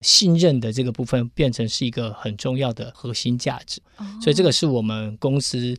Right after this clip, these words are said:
Speaker 1: 最跟一般开源的公司会不太一样，我们会把开源的技术做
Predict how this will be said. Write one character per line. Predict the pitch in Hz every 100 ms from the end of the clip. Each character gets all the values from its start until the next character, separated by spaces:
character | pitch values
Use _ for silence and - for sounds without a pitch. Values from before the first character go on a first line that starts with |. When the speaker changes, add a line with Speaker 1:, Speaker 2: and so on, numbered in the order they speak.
| _ -
Speaker 1:
最 | 165 139 123 113 110 107 110 -
跟 | 131 120 120 123
一 | 135
般 | 123 117 120 -
开 | - 123
源 | 120 104
的 | 107
公 | 113 113
司 | 117
会 | 113 113
不 | 110
太 | - 113
一 | 110
样， | 110
我 | 104
们 | 101 104
会 | 131
把 | 110 98
开 | - 117
源 | 120 104
的 | 101
技 | - 113
术 | - 120 107 _
做 | - 147 127 113